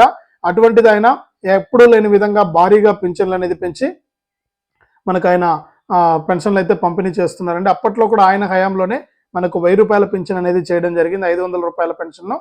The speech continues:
వెయ్యి రూపాయలు చేసి అప్పట్లో కూడా పెన్షన్లు అయితే పంపిణీ చేశారు. ఇప్పుడు మళ్ళీ కూడా ఆయన ప్రభుత్వం ఏర్పడతానే పది రోజుల్లోనే కేవలం భారీగా గత ప్రభుత్వం మనకు కేవలం ఐదు సంవత్సరాలు తీసుకుంటే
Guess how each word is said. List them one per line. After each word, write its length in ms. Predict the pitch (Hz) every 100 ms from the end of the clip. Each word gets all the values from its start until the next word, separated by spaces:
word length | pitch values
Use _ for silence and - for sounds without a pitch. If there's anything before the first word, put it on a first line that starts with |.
| _ _ _ 165
వెయ్యి 140 | 180 214
రూపాయలు 280 | 220 208 185
చేసి 200 | 190 - 196
అప్పట్లో 300 | 185 180 196
కూడా 120 | 196 190
పెన్షన్లు 320 | 170 156 180 180
అయితే 140 | 175 180
పంపిణీ 260 | 160 175 165
చేశారు. 320 | 170 160 185 339 - _ -
ఇప్పుడు 240 | 208 220 208
మళ్ళీ 200 | 196 240 254
కూడా 140 | 240 226
ఆయన 140 | 208 202
ప్రభుత్వం 340 | 190 190 190 202 185
ఏర్పడతానే 520 | 180 196 185 190 220 311 _ _ _ -
పది 160 | 190 240
రోజుల్లోనే 440 | 240 233 233 226 220 208
కేవలం 300 | 190 220 302 _ _ - 170
భారీగా 340 | 196 233 233 190
గత 100 | 185 220
ప్రభుత్వం 340 | 233 220 185 220
మనకు 200 | 202 196 196 190
కేవలం 280 | 190 214 175 185
ఐదు 120 | 208 196
సంవత్సరాలు 380 | 196 202 208 -
తీసుకుంటే 400 | 175 - 190 175